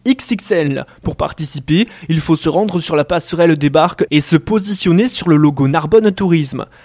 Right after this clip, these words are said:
Avec votre téléphone mobile, scannez le code du panneau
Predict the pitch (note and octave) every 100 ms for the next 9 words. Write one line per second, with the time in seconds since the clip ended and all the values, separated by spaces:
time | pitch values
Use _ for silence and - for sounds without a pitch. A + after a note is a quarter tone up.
0 | - C3+ C#3 B2+ C3+ - C3 C#3 C3+ D#3
1 | D#3 D3 B2+ D3 E3+ F#3 - - - G#3+
2 | G3 F#3+ E3+ F#3 F#3+ E3 E3 C#3+ C#3+ E3+